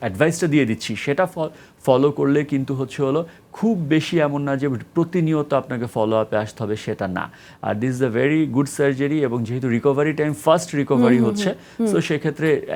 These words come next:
Speaker 1: রেগুলার ফলো আপ সব রোগীর দরকার নেই। তবে আমরা বলি আপনি যদি দেশে থাকেন, অ্যাভেলেবল থাকেন, অবশ্যই ডাক্তারের কাছে চোখ দেখানো উচিত রেগুলারলি।
Speaker 2: একদমই। এবং, আহ, ম্যাডামের কাছে এই কথা রেস ধরে জানতে চাই যে এত চমৎকার একটি অপারেশন,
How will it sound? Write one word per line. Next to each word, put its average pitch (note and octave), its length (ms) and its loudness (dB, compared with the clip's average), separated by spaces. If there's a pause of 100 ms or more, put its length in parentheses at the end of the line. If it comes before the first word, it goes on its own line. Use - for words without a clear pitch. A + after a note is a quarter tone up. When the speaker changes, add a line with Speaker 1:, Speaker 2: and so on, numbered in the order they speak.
(140)
Speaker 1:
রেগুলার D3+ 400 4
ফলো C3+ 360 0
আপ C3+ 100 0
সব B2 280 -2
রোগীর A#2+ 260 0
দরকার A2+ 300 0
নেই। G3 140 -2
তবে F3 180 4
আমরা E3 220 4
বলি D3 200 2
আপনি B2+ 200 2
যদি C#3+ 120 0
দেশে B2 260 0
থাকেন, D3 260 -6
অ্যাভেলেবল C#3 460 2
থাকেন, D3 240 -4 (300)
অবশ্যই D3 360 -2
ডাক্তারের C3 460 0
কাছে C3+ 300 0 (280)
চোখ A#2+ 180 2
দেখানো G2+ 360 -6
উচিত G2+ 300 -4 (280)
রেগুলারলি। F#2+ 580 -2
Speaker 2:
একদমই। A3+ 460 -2
এবং, A3+ 500 2
আহ, A#3 160 4
ম্যাডামের B3 360 2
কাছে C4+ 220 0
এই C4+ 80 2
কথা B3+ 220 0
রেস A#3+ 260 2
ধরে B3 160 2
জানতে G#3+ 300 -2
চাই A3+ 260 2
যে G#3+ 80 2
এত B3 220 2
চমৎকার D4 440 0
একটি B3+ 180 -2
অপারেশন, A#3 640 0